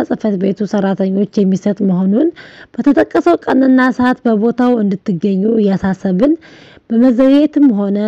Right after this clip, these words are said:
በዕለቱ ባለመገኘት ምክንያት ለሚፈጠሩ ችግሮች ቆንስላ ጽሕፈት ቤቱ ኃላፊነት የማይወስድ መሆኑን ከወዲሁ ያስገነዝባል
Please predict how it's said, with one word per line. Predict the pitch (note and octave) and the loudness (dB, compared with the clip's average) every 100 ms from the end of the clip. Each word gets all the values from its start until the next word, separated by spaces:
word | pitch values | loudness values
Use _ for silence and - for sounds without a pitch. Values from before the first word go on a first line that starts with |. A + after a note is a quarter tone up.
| A3 | -2
በዕለቱ | G3 A3 B3+ C4 D4+ | -2 0 0 0 0
ባለመገኘት | A3 G#3 G3+ G3+ F3 F#3+ F#3+ G3+ G3+ | 0 0 0 -2 -2 -2 -2 -4 -4
ምክንያት | A#3+ B3+ C4+ C4 | -4 -2 -2 -2
ለሚፈጠሩ | A3 G#3 - G#3 - - - | -2 -2 -2 -8 -6 -6 -4
ችግሮች | - F3 G3+ - | -6 -4 -4 -4
ቆንስላ | - C4+ C4+ C#4+ | -4 -2 2 0
ጽሕፈት | C#4+ - - G3 | 0 -4 -6 -8
ቤቱ | - G3 A3 G3+ | -4 -4 -4 -4
ኃላፊነት | F3+ F#3+ F#3+ G3+ A3+ B3 | -4 -4 -2 0 0 0
የማይወስድ | G#3+ F#3+ F#3 F#3+ F3+ - | -2 0 -2 -2 -4 -4
መሆኑን | F#3 F#3 F#3+ C4 E4 | -4 -2 -2 -2 0
ከወዲሁ | C4 C4 C4 C#4+ C4+ | 2 2 4 4 4
ያስገነዝባል | D#4+ A3 F#3+ G#3+ G#3 G3 G#3 F#3 A3 | 2 2 -2 -2 -2 -2 -2 -2 -2